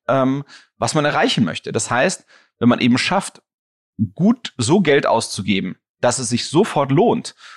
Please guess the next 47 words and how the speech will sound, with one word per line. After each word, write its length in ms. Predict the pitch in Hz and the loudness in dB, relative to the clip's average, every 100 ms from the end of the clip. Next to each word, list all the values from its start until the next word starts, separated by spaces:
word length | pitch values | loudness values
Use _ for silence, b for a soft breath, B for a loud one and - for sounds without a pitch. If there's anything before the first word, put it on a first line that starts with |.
| B - | B 0
dann 240 | 117 - - | 2 2 0
darf 200 | 117 175 | 0 0
es 120 | - | -4
eigentlich 260 | 127 131 | -4 -4
bei 80 | 113 | -2
der 80 | 110 | -2
Grenze 460 | 110 107 214 254 143 | -2 0 0 0 -2
des 160 | 110 | -2
Budgets, 400 | 117 104 107 101 | -4 0 0 0
also 160 | 113 107 | -4 -4
überhaupt 420 | 107 117 143 - | -2 0 -2 -2
dieses 240 | 120 120 | -2 -2
Denken 340 | - 208 - - | 0 0 0 -2
in 160 | 113 | -2
Budgets, 440 | 104 95 101 - - | 0 -2 0 0 -2
das 200 | 110 - | -8 -8
kennzeichnet 540 | - 180 139 127 - | -4 -2 -2 -4 -2
eigentlich 400 | - 160 147 - | 0 0 -2 -4
eher 320 | 131 139 139 | 0 2 2
etwas 240 | - 127 - | 0 -4 -4
aus 140 | 110 | -4
einer 180 | - 113 | -2 -2
vergangenen 560 | - 101 117 175 98 - | -2 -2 0 2 0 -2
Zeit. 400 | - 95 226 - B B B B B | -2 -2 -2 -8 B B B B B
Ähm, 180 | 117 113 110 | 2 2 2
heutzutage 520 | 143 185 147 131 127 | 0 0 -2 -2 0
macht 180 | 127 - | -2 -2
das 80 | - | -6
eigentlich 240 | 117 104 | -4 -2
so 180 | 123 135 | 0 0
eher 420 | - 123 117 104 | 2 2 2 0
nicht 340 | 110 127 - 107 | 0 0 -2 -2
Sinn. 280 | 135 233 B B B B | 0 0 B B B B
Wenn 120 | - 131 | 2 2
ich 140 | 110 | 4
weiß, 260 | 127 214 156 | 2 0 -2
ich 100 | 139 | -4
werde 160 | - | 0
an 60 | 120 | 0
einem 80 | 110 | 0
Kunden 340 | 175 190 113 | -2 -2 -4
zehn 380 | - - 175 190 | -4 0 2 0
Euro 460 | - 131 151 127 | 0 0 0 -4
verdienen 580 | 123 104 131 196 107 101 B B B B | -2 -2 4 4 4 -2 B B B B
und 140 | 120 | 2
ich 140 | 123 - | 2 0
kann 360 | 135 139 131 | -2 -2 -4